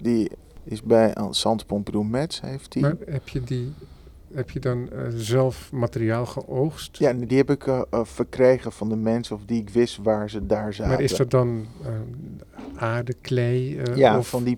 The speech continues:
Speaker 1: van die, eh, van die plekken.
Speaker 2: Eh, maar je zei ook dat je van allerlei objecten hebt vermalen die daar ook in zitten.
Speaker 1: Nee, dat is weer een andere
Speaker 2: Dat is,
Speaker 1: serie.
Speaker 2: oké.
Speaker 1: De andere serie die ik, eh, daarna heb gedaan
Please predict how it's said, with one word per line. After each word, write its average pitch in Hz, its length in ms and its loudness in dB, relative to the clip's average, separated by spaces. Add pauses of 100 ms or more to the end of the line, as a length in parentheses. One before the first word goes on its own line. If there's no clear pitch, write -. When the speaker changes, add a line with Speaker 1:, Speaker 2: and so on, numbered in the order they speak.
(100)
Speaker 1:
van - 200 -4
die, 117 220 0
eh, 110 180 2
van 123 160 -6
die 120 160 0
plekken. - 460 0 (100)
Speaker 2:
Eh, 135 120 -6
maar 120 200 -2
je 120 120 0
zei 113 220 0
ook 117 320 -6
dat 123 200 -6
je 127 220 -6 (180)
van - 280 -2
allerlei 131 720 0
objecten - 520 -4
hebt 113 140 -10
vermalen 117 640 -2
die - 120 -14
daar 135 160 -2
ook 147 200 -4
in 127 180 -10
zitten. 117 360 -12 (220)
Speaker 1:
Nee, 127 160 -2
dat 143 160 2
is 131 60 -10
weer 143 100 -4
een 139 80 -8
andere 120 340 -2
Speaker 2:
Dat 139 120 -6
is, 131 120 2
Speaker 1:
serie. 107 200 0
Speaker 2:
oké. 113 340 -2
Speaker 1:
De 120 120 0
andere 139 340 0
serie 135 460 -4
die 110 240 2
ik, - 120 -4
eh, - 140 -4
daarna 123 400 0
heb 147 180 -4
gedaan 123 540 2